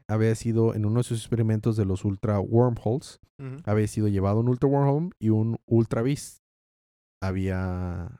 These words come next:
Speaker 1: lo había rescatado.
Speaker 2: Mm.
Speaker 1: Y, pero como se sentía solo, se transformó en su hija y le lavó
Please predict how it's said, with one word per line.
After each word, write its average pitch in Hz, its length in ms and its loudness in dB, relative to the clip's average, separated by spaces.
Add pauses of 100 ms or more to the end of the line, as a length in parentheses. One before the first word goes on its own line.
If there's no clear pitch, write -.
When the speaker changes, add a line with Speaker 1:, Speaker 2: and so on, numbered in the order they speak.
(140)
Speaker 1:
lo 101 100 2
había 92 180 0
rescatado. 143 560 -4 (260)
Speaker 2:
Mm. 135 180 -8
Speaker 1:
Y, 98 340 -4
pero 90 180 -2
como 90 220 -10
se 90 120 -8
sentía 101 300 0
solo, 175 400 4 (640)
se 101 180 0
transformó 98 460 0
en 110 80 4
su 120 280 4
hija 151 380 2 (360)
y 107 100 -2
le 95 240 0
lavó 92 640 -2